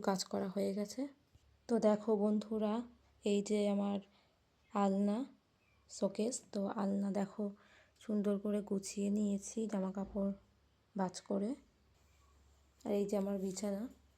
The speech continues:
এটাকেও সুন্দর করে গুছিয়ে নিয়েছি। তো দেখো, এখন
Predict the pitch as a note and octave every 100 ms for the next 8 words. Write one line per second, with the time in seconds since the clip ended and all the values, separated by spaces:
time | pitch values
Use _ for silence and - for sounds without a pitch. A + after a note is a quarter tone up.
0 | _ _ _ - F#3 F#3+ G3 G#3+ G3+ F#3
1 | F#3+ F#3 G3 A3+ F#3+ F3 - F#3 F#3 G3
2 | F#3 F#3 - _ _ _ _ _ _ -
3 | - - - _ - G#3+ G3 G3+ G3+ -
4 | A3 A#3 - - _ _ _ - G#3 -
5 | G#3+